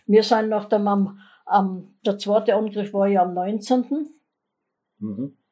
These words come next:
Speaker 1: Ge-, und am achtzehnten sind wir dann auf Sellron rein, bis Kremmerten gefahren, dann
Speaker 2: Mhm.
Speaker 1: zu Fuß gegangen.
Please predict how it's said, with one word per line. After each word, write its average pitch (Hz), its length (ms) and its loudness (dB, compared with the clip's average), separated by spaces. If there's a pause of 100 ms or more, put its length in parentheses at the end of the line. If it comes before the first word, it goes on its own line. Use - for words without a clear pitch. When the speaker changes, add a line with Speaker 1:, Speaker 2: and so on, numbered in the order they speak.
(280)
Speaker 1:
Ge-, 208 160 0
und 208 220 -2
am 196 180 -2
achtzehnten 247 680 2
sind 208 300 0
wir 233 260 2 (760)
dann 214 200 4
auf 202 140 0
Sellron 220 400 2
rein, 254 280 4
bis 214 200 0
Kremmerten 214 520 0
gefahren, 226 680 0
dann 214 160 0
Speaker 2:
Mhm. 202 80 -6
Speaker 1:
zu 226 140 -4
Fuß 269 680 -2
gegangen. 247 460 -4